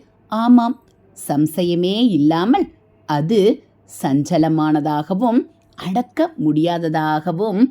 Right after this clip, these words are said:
இருக்கிறது என்று பகவானும் ஒப்புக்கொள்கிறாரே. "அசம்சயம் மகா பாஹோ மனோ துர்நிகிரகம் சலம்."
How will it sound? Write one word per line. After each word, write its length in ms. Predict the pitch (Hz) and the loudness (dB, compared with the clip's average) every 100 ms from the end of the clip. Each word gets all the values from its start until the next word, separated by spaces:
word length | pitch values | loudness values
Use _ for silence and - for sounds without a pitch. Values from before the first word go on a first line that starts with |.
| - _ 151 | -2 _ 0
இருக்கிறது 580 | 151 151 - 185 170 208 262 185 | 2 0 -2 0 0 0 2 2
என்று 260 | 165 269 440 - _ _ 147 | 0 0 -4 -4 _ _ -4
பகவானும் 680 | 151 - 165 170 233 220 302 - _ | -2 -2 -2 0 0 0 -2 -4 _
ஒப்புக்கொள்கிறாரே. 920 | 180 185 269 285 254 269 240 240 240 240 240 - _ _ _ _ _ _ _ 165 | -8 -4 -2 0 2 2 2 2 4 2 0 -4 _ _ _ _ _ _ _ -6
"அசம்சயம் 840 | 151 - 170 165 - 170 214 415 - _ _ 151 147 | -6 -2 -2 -2 -2 -2 0 -2 -6 _ _ -2 -2
மகா 320 | 143 170 277 - - _ - | 0 -2 -2 -4 -14 _ -2
பாஹோ 460 | 156 156 - 226 415 - _ - 170 | 0 -2 -2 -4 -4 -8 _ -4 -2
மனோ 300 | 170 175 202 - _ _ 156 160 | 0 2 0 -2 _ _ -4 -2
துர்நிகிரகம் 920 | 311 466 185 180 147 302 269 - 392 - _ _ - | -2 -4 0 0 0 -4 -4 -2 -2 -4 _ _ -14
சலம்." 400 | - 143 156 202 | -6 -2 -2 -2